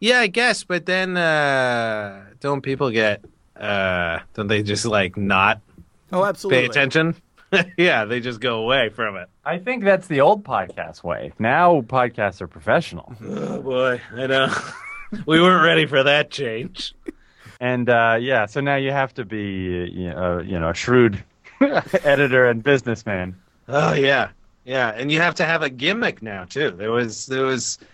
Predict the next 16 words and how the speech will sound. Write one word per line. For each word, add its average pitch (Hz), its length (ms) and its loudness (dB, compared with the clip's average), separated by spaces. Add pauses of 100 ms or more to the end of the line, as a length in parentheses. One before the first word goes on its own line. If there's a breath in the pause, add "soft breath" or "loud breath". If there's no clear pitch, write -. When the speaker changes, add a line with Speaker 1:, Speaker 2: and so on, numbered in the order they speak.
(240 soft breath)
Speaker 1:
I, 151 80 2
I 175 140 4
mean, 170 200 4
this 196 180 2
show, 131 600 0
uh, 120 360 -2
our 127 120 2
debut 117 360 0
album, 113 340 0
it's 95 140 -12
got 117 180 0
a 104 60 -4
gimmick. 113 420 -2
Speaker 2:
Yeah. 135 200 -2
Speaker 1:
Which 110 220 -6
is 110 140 -8